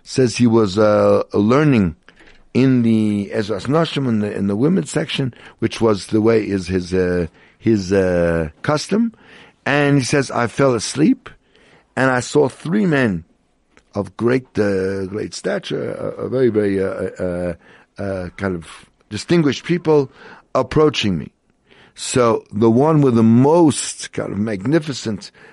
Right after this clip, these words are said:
appearance, so asks me, "Yisrael Meir," says, "You remember the story of, of, of the, of that butcher and how you,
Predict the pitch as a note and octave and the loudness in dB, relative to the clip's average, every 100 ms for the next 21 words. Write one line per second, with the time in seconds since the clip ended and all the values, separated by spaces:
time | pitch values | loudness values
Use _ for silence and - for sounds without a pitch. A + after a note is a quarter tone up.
0 | - - A2+ A2+ B2+ B2+ F3 - - - | -18 -4 -4 0 0 2 0 -6 -16 -18
1 | _ _ - G#2 G2 B2+ D#3 - - B2 | _ _ -10 -8 -4 -2 -2 -4 -8 0
2 | B2+ A#2 G#2+ G2 F2 _ _ _ - F#2+ | 2 4 2 0 -2 _ _ _ -14 -4
3 | A#2 G#3+ B2 E3 - _ _ _ _ _ | 0 2 2 2 -2 _ _ _ _ _
4 | _ _ _ - A2 F#2+ A2+ A2 A2 F3 | _ _ _ -6 -4 0 2 4 2 2
5 | D#3+ C3 - D3 D3+ C#3 A#2+ G2+ G#2+ G#2 | 2 -2 0 4 4 4 0 -2 -2 -2
6 | - G#2 G2+ G2+ G#2 G2+ A2+ G#2 E3 F3+ | -2 -2 0 0 2 0 -2 0 0 0
7 | - E2+ - _ - - - A#2+ A#2+ C3 | -2 -4 -8 _ -20 -20 -4 -2 0 0
8 | D3+ C3+ A#2 A#2 C#3 C3+ B2 G2+ | 0 0 0 0 4 4 4 0